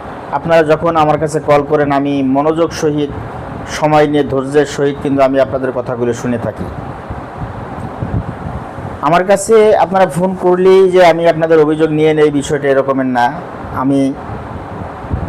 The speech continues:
যে অভিযোগগুলো নিতে পারি, সেগুলো আমি আমাদের সম্মানিত চেয়ারম্যান জনাব সাগরিকা ইসলাম এবং আমাদের প্রতিষ্ঠাতা পরিচালক মণিমোহন বিশ্বাস দাদার সঙ্গে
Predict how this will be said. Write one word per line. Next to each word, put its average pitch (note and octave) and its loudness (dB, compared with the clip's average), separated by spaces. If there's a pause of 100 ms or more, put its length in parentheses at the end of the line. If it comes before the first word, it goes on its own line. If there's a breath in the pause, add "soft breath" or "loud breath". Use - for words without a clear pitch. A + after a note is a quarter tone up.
(440)
যে C#3 2
অভিযোগগুলো D3 4
নিতে D3+ 2
পারি, C#3+ 4 (640)
সেগুলো C#3+ 2
আমি C#3 4
আমাদের C3+ 2
সম্মানিত C3+ 0
চেয়ারম্যান B2+ 0
জনাব B2 2
সাগরিকা A#2+ -2
ইসলাম A#2 -2
এবং A2+ -4
আমাদের A2+ -2 (100)
প্রতিষ্ঠাতা B2 -4
পরিচালক A2 -4 (1200)
মণিমোহন C#3+ 0
বিশ্বাস C3+ -2
দাদার C3 2
সঙ্গে C3 0